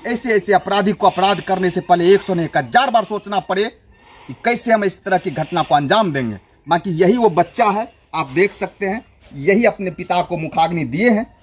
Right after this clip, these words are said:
इनको कुछ भी पता नहीं है कि मेरे पिता इस दुनिया में नहीं है। और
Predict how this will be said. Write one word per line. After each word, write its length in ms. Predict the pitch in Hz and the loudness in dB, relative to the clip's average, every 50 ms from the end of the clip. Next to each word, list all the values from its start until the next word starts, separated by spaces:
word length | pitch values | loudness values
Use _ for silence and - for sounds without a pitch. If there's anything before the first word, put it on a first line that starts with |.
| _ _ - | _ _ -12
इनको 280 | 190 190 185 220 247 226 | -12 -6 0 2 2 0
कुछ 280 | - - 277 285 - | 0 -2 -6 -6 0
भी 140 | 240 277 311 | 2 4 4
पता 360 | 320 - - - - 180 170 | 4 2 0 0 2 2 2
नहीं 260 | 160 156 160 226 262 226 | 2 2 2 2 4 4
है 200 | 175 320 - - - - - _ - - - - | 2 2 0 -4 -10 -16 -16 _ -20 -20 -16 -8
कि 60 | - 160 | -4 0
मेरे 240 | 156 175 175 170 | 0 2 2 0
पिता 340 | 156 - 151 143 - 175 170 | -2 -4 -4 0 2 4 4
इस 100 | 151 135 | 2 0
दुनिया 320 | 120 131 143 147 143 135 131 | -4 -6 -6 -4 -2 -2 -2
में 160 | 151 233 269 - _ _ 120 | -4 -6 -8 -12 _ _ -12
नहीं 380 | 117 117 127 135 127 165 120 | -10 -6 -4 -4 -2 -4 -4
है। 200 | 98 90 90 - - - - - - - - - - - - - - - - - | -6 -8 -14 -18 -20 -20 -20 -20 -20 -20 -20 -20 -20 -20 -20 -20 -20 -12 -4 0
और 360 | 180 220 220 175 120 - - | 2 4 4 2 0 -4 -16